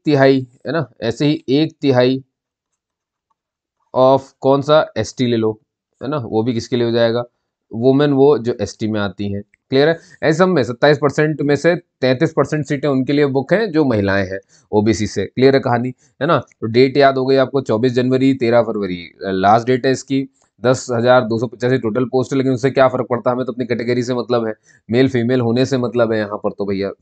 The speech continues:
परसेंटेज वाइज सब कुछ बटा हुआ है। ठीक है, ये कहना चाह रहे थे यहाँ तक अभी। अब देखिए एलिजिबिलिटी क्राइटेरिया, सबसे पहले तो आपको ये होना चाहिए कि भैया आप नेशनल कैपिटल टेरिटरी दिल्ली, citizen of India and resident of National Capital Territory of दिल्ली, ये बहुत इंपॉर्टेंट है, इस बात को अच्छे से सुन लो आप,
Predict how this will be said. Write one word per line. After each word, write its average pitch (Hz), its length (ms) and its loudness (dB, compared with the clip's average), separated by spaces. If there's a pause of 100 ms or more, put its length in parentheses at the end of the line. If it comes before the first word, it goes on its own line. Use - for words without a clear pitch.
परसेंटेज 117 420 0
वाइज 123 140 2
सब 113 140 -6
कुछ 110 140 -6
बटा 98 220 -4
हुआ 92 240 -4
है। 90 60 -8 (460)
ठीक 147 100 -2
है, 165 140 -2
ये 151 260 2
कहना 117 260 0
चाह 98 180 0
रहे 92 100 -2
थे 95 80 -6
यहाँ 85 140 -4
तक 82 120 -8
अभी। 78 240 -18 (260)
अब 160 100 2
देखिए 180 180 2
एलिजिबिलिटी 143 460 2
क्राइटेरिया, 101 460 0
सबसे 117 200 -8
पहले 143 200 2
तो 147 80 2
आपको 143 220 0
ये 143 180 2
होना 135 240 0
चाहिए 135 220 -6
कि 139 60 -2
भैया 135 200 2
आप 131 120 0
नेशनल 117 260 -4
कैपिटल 120 380 -4
टेरिटरी 117 360 -2
दिल्ली, 107 440 0 (1120)
citizen 127 360 2
of 143 120 4
India 131 420 4 (460)
and 143 300 4
resident 156 960 2
of 151 380 4
National 127 560 -2
Capital 123 340 0
Territory 120 380 2
of 113 100 -2
दिल्ली, 117 200 -2
ये 123 60 2
बहुत 113 280 -2
इंपॉर्टेंट 117 320 -2
है, 131 60 -2
इस 117 60 -6
बात 107 180 -2
को 113 80 -6
अच्छे - 160 -6
से 101 60 -8
सुन 104 140 -8
लो 95 100 -4
आप, 76 160 -6